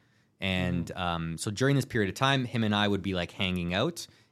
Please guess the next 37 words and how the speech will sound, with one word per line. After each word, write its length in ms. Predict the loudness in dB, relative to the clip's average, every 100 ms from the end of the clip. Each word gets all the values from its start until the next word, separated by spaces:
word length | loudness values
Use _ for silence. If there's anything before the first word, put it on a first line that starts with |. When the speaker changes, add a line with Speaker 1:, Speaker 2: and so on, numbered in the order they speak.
| -4
Speaker 1:
and 300 | -2 -2 -4
he'd 220 | -4 2
go 100 | 4
to 60 | 4
work 260 | 2 0
during 180 | 0 2
the 80 | 2
day, 180 | 2 0 0
I 140 | 0
would 100 | 0
go 120 | -2
to 80 | -2
work, 340 | 0 0 -2 -6
and 100 | -4
then 100 | -2
on 200 | -2 -2
weekends 420 | -2 -2 0 -2
and 180 | -2 -2
nights, 320 | 0 -2 -4 -6
he 100 | -6
was 140 | -4
doing 220 | -6 -6
this 140 | -6 -6
advertising 640 | -2 -2 -2 -4 -4 -4 -8
degree. 380 | -10 -12 -14 -16 _ _ _ _ -2
And 280 | 0 0
he 140 | -2 0
was 160 | 0
so 300 | 0 4 4
busy 480 | 4 2 0 -2 -4
that 140 | -4 -4
he 120 | -4
would 140 | -4
pay 300 | -4 0 2
me 360 | 2 0 -2 -4
in, 140 | -4
like, 440 | -4 -4 -6 -10